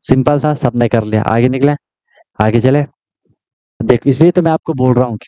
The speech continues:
question तो जैसा भी है, उसे छोड़ो। आप अगर question को समझ गए, तो फंस कहाँ रहे हो आप? ये पूरी की पूरी basic calculation पे आप फंस रहे हो,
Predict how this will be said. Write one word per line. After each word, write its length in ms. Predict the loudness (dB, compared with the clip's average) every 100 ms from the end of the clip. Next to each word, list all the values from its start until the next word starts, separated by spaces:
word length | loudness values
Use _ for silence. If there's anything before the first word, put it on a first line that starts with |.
| -2
question 340 | -2 0 -2
तो 140 | 0 2
जैसा 360 | 2 0 0
भी 140 | 2 2
है, 60 |
उसे 240 | 2 0 0
छोड़ो। 360 | 2 0 0 -6 -18 -8 -2
आप 200 | -2 0
अगर 180 | -2 -2
question 320 | 0 -2 0
को 100 | 0
समझ 380 | 0 0 0 2
गए, 220 | 2 2
तो 400 | 0 -10 _ -12
फंस 280 | -4 -2 0
कहाँ 180 | 0 2
रहे 100 | 2
हो 60 |
आप? 120 | 0 -2 2
ये 180 | 2
पूरी 300 | 2 2 2
की 100 | 2
पूरी 200 | 0 0
basic 360 | 2 2 2 0
calculation 420 | 0 0 2 0
पे 80 | 2
आप 160 | 0 0 -4
फंस 160 | -2
रहे 120 | 0
हो, 80 | -2